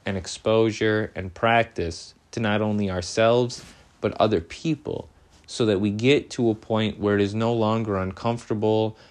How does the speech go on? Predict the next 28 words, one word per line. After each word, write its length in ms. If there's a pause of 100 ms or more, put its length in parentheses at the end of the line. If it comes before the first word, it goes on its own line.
(140)
or 140
mind-blowing 920
to 120
think 400 (140)
that 220
maybe 340
we 180
need 260
to 80
help 300
one 140
another, 460 (200)
and 160
that 200
maybe 560 (340)
people, 480
if 180
given 220
the 140
opportunity, 840 (320)
would 240
take 260
that 160
opportunity 800
to 200
help 300
one 140
another. 420